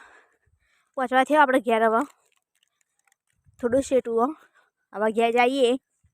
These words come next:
ઘેર જઈને પથારી કરીને સુઈ જવાનું. અમારા સ્વરૂ બેન તો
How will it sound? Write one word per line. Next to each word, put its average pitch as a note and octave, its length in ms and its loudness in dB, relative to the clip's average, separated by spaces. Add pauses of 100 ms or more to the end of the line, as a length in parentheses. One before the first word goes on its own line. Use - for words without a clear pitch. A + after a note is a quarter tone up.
(540)
ઘેર A#3 280 0
જઈને C#4 320 0 (800)
પથારી B3 300 -4
કરીને C#4+ 360 -2 (380)
સુઈ B3 120 -2
જવાનું. F#3 460 -6 (1900)
અમારા C4+ 160 2
સ્વરૂ C#4 260 -2
બેન C#4 220 2
તો C#4+ 200 -2